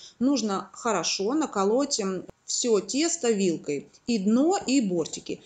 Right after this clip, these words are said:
И отправляю в духовку, разогретую до ста восьмидесяти градусов,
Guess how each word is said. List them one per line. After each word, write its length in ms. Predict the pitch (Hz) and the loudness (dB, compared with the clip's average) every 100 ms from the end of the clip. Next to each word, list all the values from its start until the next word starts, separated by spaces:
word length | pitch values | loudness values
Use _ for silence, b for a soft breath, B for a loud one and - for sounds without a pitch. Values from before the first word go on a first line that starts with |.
| B | B
И 60 | 359 | 2
отправляю 480 | 415 320 294 262 208 | 2 4 4 4 2
в 40 | |
духовку, 460 | 233 247 175 - 302 | -2 -2 -4 -2 -4
разогретую 500 | 269 285 339 330 226 | 0 0 0 0 -2
до 100 | 240 | -2
ста 200 | - 240 | -2 -2
восьмидесяти 460 | 208 226 196 - | -2 -2 -4 -4
градусов, 480 | 185 262 294 269 269 | 2 2 2 0 -2